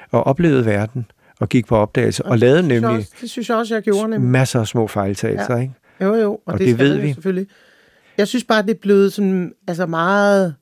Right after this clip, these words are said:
Speaker 2: det, jamen, det er jo blevet meget, alt skal være meget målrettet hele tiden, ikke? Og meget efter den der linje. Og der, øh, får jeg lidt ondt af børn, øh, nu om stunder. Altså, det gør jeg lidt. Det må jeg
Speaker 1: Jamen,
Speaker 2: indrømme.
Speaker 1: jeg, jeg,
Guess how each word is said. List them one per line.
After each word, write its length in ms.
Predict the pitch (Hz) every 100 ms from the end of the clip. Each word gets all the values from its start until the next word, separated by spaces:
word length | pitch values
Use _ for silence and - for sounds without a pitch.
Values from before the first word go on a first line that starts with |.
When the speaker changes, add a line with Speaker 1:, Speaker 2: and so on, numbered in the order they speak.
| _ _ _ _ _
Speaker 2:
det, 80 | 143 -
jamen, 180 | 170
det 60 | 165
er 40 | 175
jo 100 | 175
blevet 220 | - 175 170
meget, 560 | 170 180 185 208 208 -
alt 180 | 202 185
skal 140 | 196
være 120 | 185
meget 240 | 180 175 196
målrettet 600 | 180 196 214 190 175 170
hele 200 | 185 196
tiden, 280 | 196 156 196
ikke? 200 | 226 175
Og 80 |
meget 340 | 175 175 196 180
efter 200 | - 196
den 220 | 180 156
der 240 | 175 160
linje. 400 | 175 185 196 233 226 _ - - - - -
Og 220 | 185 -
der, 460 | 196 190 180 175
øh, 60 | 170 - -
får 140 | 170
jeg 60 | 190
lidt 140 | 196 -
ondt 360 | 262 - - - -
af 100 | 196
børn, 420 | 180 160 190 185 _ -
øh, 220 | 196 175 180
nu 160 | 180
om 100 | 190
stunder. 340 | - 180 180 202
Altså, 320 | 160 160 165
det 160 | 190
gør 100 | 190 196
jeg 100 | 208
lidt. 220 | 196 - _ _ -
Det 100 | 202
må 80 | 202
jeg 60 |
Speaker 1:
Jamen, 160 | 127 135
Speaker 2:
indrømme. 220 | 143 202 208
Speaker 1:
jeg, 100 |
jeg, 120 | 160